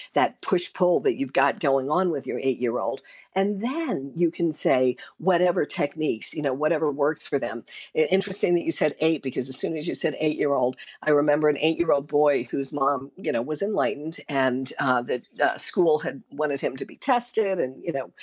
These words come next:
that whole round. She was like, "That is not what I wanna do." And this kid came in, he was,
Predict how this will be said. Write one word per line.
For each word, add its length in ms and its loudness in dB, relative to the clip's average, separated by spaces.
that 300 2
whole 260 2
round. 360 0
She 140 -2
was 100 -4
like, 200 -2
"That 180 -2
is 160 -4
not 240 -2
what 140 -2
I 80 0
wanna 240 -8
do." 260 -2
And 140 -12
this 120 -8
kid 220 -8
came 240 -14
in, 140 -12
he 180 -12
was, 300 -16